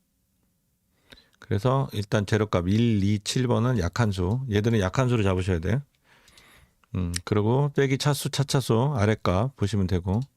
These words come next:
그다음에 이번 주 수직 삼 수 있잖아요. 수직 삼 수 제로값이 하나 잡혔어요. 하나. 그다음에 최다수 값이 삼십오 번이에요. 삼십오 번. 요거 자-, 요거 잘 보세요. 삼십오 번. 전주 최다수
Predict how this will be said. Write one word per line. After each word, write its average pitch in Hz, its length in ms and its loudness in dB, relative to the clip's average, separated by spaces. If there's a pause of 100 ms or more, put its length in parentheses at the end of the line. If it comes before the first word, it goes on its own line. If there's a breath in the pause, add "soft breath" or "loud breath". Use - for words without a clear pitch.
(720 loud breath)
그다음에 135 580 4
이번 143 260 2
주 160 100 2
수직 196 420 -2
삼 202 260 2
수 180 140 2
있잖아요. 131 500 2
수직 151 300 0
삼 151 280 0
수 131 280 2
제로값이 117 560 2
하나 160 260 2
잡혔어요. 104 460 0
하나. 98 280 0 (920 soft breath)
그다음에 113 280 2
최다수 196 480 2
값이 151 260 0
삼십오 151 420 2
번이에요. 90 400 0 (1000 loud breath)
삼십오 147 420 2
번. 101 120 2
요거 120 180 2
자-, 117 140 2
요거 127 200 2
잘 104 160 2
보세요. 98 240 0
삼십오 110 400 0
번. 117 280 0 (440 soft breath)
전주 127 320 0
최다수 151 420 0